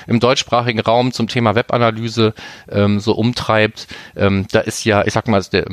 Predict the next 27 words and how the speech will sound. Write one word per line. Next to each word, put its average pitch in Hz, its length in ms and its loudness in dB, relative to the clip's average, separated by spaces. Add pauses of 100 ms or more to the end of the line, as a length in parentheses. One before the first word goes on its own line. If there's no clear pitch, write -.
es - 120 -10
gibt - 160 -8
genug 120 340 0
Hörer, 123 500 4
die 117 60 -6
meisten 107 440 0
hören 120 280 2
mehr 107 220 4
als 101 160 0
einen 113 280 0
der 101 60 2
Podcasts, - 480 -2
da 98 100 0
muss 107 180 -4
man 104 100 2
sich 101 160 -6
nicht - 140 -6
gegenseitig 98 520 -2
welche 101 280 -6
wegnehmen. 156 480 0
Nein, 147 260 2
wir 131 120 2
wollen 117 220 2
uns 110 140 -4
gegenseitig 104 540 -4
welche 98 220 -4
zuschustern 117 720 -4